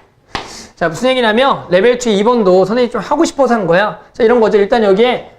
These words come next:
정사각형이 있고요. 정사각형. 정사각형이 하나 있어. A, B, 그리고 C, D가 있고.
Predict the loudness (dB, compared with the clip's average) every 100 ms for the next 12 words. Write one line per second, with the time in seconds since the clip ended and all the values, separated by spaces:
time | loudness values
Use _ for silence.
0 | -20 -8 -2 0 2 0 0 -4 -4 -6
1 | -8 -8 -10 -8 -8 -10 -12 -8 -2 -2
2 | -2 -8 -20 -20 -12 -10 -8 -8 -8 -6
3 | -8 -8 -12 -18 -20 _ _ _ _ _
4 | _ -16 -16 _ _ _ -20 -20 -20 _
5 | -2 0 0 0 -2 -6 -12 -14 -6 -4
6 | -2 -6 -6 -6 -4 -4 -4 -8 -8 -6
7 | -4 -4 -6 -12 -14